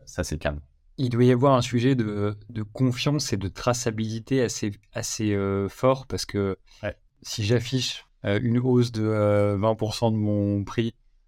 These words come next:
Speaker 2: pour, euh, des engagements que je prends en tant que, que prestataire, partenaire,
Speaker 1: Ouais.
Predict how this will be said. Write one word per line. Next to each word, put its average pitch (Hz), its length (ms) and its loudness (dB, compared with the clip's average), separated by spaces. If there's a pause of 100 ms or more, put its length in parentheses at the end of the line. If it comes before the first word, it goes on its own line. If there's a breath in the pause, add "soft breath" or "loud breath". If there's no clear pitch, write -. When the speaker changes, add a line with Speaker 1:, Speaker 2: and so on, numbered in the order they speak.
(220)
Speaker 2:
pour, 120 380 4
euh, 107 280 2
des 101 260 -2
engagements 107 440 2
que 104 80 -4
je 110 80 0
prends 113 420 2
en 98 60 0
tant 110 220 -2
que, 98 460 -2 (280)
que 95 200 -4
prestataire, 104 720 -2
partenaire, 113 600 0 (340)
Speaker 1:
Ouais. - 60 -14